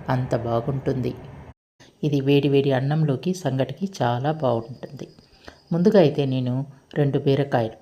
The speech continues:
అంటే అర కేజీ బీరకాయలు తీసుకున్నానన్నమాట. శుభ్రంగా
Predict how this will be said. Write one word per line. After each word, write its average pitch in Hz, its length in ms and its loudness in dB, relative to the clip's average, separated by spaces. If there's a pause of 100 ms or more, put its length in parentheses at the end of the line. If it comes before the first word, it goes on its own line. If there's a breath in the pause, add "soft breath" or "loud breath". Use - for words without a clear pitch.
అంటే 151 240 0 (120)
అర 123 160 2
కేజీ 127 300 -4
బీరకాయలు 131 520 -2 (360 loud breath)
తీసుకున్నానన్నమాట. 123 840 -8 (640 loud breath)
శుభ్రంగా 147 540 2